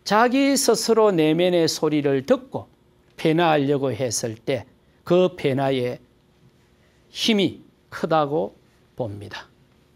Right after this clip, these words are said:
우리는 마음 상태를 효과적으로 관리하기 위해서 수행을 하죠. 수행을 통해서 알아차림하는 기능을 향상시키고 마음 근육의 탄력성을 키우고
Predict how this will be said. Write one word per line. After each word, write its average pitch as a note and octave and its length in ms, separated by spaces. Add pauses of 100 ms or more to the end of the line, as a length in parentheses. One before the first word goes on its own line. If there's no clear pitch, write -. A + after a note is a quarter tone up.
(840)
우리는 A#3 400
마음 G#3 280
상태를 B3 520
효과적으로 A3 600
관리하기 D#3 600
위해서 A2+ 800
수행을 D3+ 560
하죠. A#2 400 (1200)
수행을 F#3 580
통해서 E3 720 (440)
알아차림하는 F#3 840
기능을 D#3+ 840
향상시키고 C3+ 1000 (880)
마음 E3+ 380
근육의 G#3 420
탄력성을 C#3+ 1300
키우고 A#2+ 920